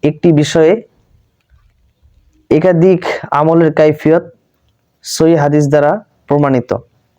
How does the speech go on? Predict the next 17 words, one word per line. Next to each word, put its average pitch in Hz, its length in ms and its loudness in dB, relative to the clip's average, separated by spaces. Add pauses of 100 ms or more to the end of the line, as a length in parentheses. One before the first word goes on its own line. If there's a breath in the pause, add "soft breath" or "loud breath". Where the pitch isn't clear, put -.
(220)
নাভির 139 260 0
নিচে 165 400 0
হাত 143 180 -4
বাঁধার 147 300 -2
হাদিস 139 500 -2 (560)
বিশুদ্ধ, 143 560 0 (200)
তেমনিভাবে 180 600 2
নাভির 147 280 0
উপরে 139 240 -2
হাত 135 140 -2
বাঁধার 135 260 -2
হাদিস 131 320 -2
বিশুদ্ধ। 120 520 -4 (500)
তো 156 140 2
উভয়টি 175 460 0
সহিহ 160 280 0
হাদিস। 147 460 -2